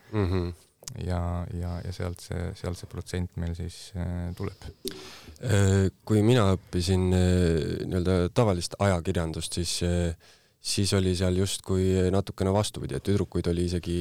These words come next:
Speaker 1: äh, rohkem. Aga mis need, äh, erialad täpsemalt on, äh, mida te meediaosakonnas õpetate?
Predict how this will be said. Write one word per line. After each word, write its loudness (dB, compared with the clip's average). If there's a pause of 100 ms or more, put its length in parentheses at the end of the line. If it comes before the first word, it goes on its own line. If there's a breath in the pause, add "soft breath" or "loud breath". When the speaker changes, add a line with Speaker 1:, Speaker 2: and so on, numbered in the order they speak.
(100)
Speaker 1:
äh, 0
rohkem. -2 (380 loud breath)
Aga 4
mis 4
need, 2
äh, 2
erialad 2
täpsemalt -2
on, 0
äh, -2
mida -2
te -2
meediaosakonnas -2
õpetate? -10